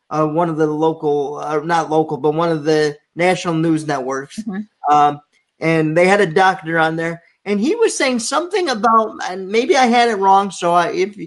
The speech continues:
Speaker 1: if, you know, if it's not right, I could have heard it wrong. But he was saying something about we could go into herd immunity, but then leave herd immunity at some point. And is that because,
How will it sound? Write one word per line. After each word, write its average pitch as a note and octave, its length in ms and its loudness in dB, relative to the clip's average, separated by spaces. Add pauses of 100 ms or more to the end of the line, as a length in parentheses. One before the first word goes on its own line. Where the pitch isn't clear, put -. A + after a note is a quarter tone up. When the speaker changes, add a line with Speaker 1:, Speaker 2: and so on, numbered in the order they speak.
(300)
Speaker 1:
if, D#3+ 240 -10
you E3+ 180 -2
know, D#3 220 -2
if E3 180 -4
it's E3+ 160 -8
not F#3+ 240 2
right, F3+ 380 0
I E3+ 160 0
could F3 220 -4
have D#3+ 120 -4
heard F#3+ 200 0
it D#3 80 0
wrong. D#3 200 -4 (300)
But A#3 100 2
he D4+ 140 6
was A#4 200 2
saying C4 260 0
something C#4 360 -2
about A#3 280 2
we A3+ 140 -6
could A3+ 380 -6 (460)
go A3 240 4
into C#4+ 340 0
herd C#4+ 240 -2
immunity, C#4+ 540 -6
but A3+ 300 -2
then A#3+ 400 0 (760)
leave G#3 840 0
herd F4+ 220 4
immunity F#4 500 6
at F4 120 0
some E4+ 260 0
point. D#4+ 420 0
And B3+ 140 0
is B3 140 -2
that D#4+ 280 4
because, C#4+ 680 2